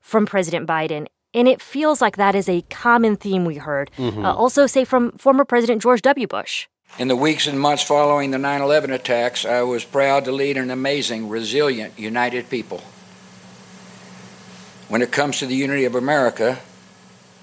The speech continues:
Speaker 3: those days seem distant from our own.
Speaker 2: Yeah, and,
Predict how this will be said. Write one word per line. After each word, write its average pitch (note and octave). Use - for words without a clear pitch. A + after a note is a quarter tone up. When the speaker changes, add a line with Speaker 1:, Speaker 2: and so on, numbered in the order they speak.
Speaker 3:
those C3
days B2
seem B2
distant A2+
from A#2+
our A#2
own. A2+
Speaker 2:
Yeah, F3+
and, D3